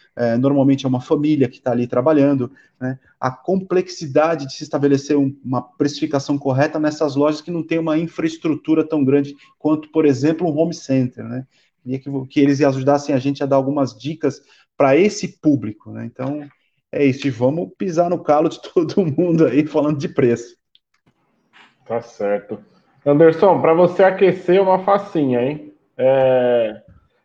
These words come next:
Speaker 2: a prática de formação de preços em muitas lojas tradicionais de tinta consiste em agregar uma margem sobre os valores dos produtos mencionados em nota fiscal. É, quais os resultados dessa, essa ação pode gerar?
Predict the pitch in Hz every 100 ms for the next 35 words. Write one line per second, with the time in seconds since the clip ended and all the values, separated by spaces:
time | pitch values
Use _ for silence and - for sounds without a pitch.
0 | _ 147 147 185 214 220 226 208 202 190
1 | 185 208 214 208 180 202 208 147 160 196
2 | 240 247 185 180 175 170 175 170 - 156
3 | 151 147 131 - 190 214 202 127 - -
4 | 190 185 220 214 214 196 196 196 165 202
5 | 240 233 190 175 196 220 214 196 202 208
6 | 190 190 202 190 190 196 190 185 190 185
7 | 185 196 202 170 156 160 170 170 170 -
8 | 185 - 127 110 - _ _ _ - 175
9 | 180 180 180 - 277 294 294 269 247 -
10 | 190 190 185 175 196 - 185 - 175 175
11 | - _ 185 175 175 170 160 165 135 110
12 | -